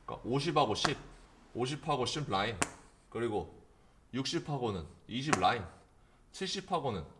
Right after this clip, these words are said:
삼십 라인, 이 사이에 있겠네요. 자, 요렇게, 요렇게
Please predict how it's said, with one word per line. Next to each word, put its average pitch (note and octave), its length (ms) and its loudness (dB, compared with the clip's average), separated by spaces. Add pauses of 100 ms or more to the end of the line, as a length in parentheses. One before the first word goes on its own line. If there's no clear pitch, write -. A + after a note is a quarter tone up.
(140)
삼십 F#3 380 0
라인, F#2+ 260 4 (600)
이 D#3+ 140 -2
사이에 G#3 360 2
있겠네요. A2+ 440 -4 (420)
자, F2+ 260 -12
요렇게, B2 640 2 (240)
요렇게 C#3+ 540 2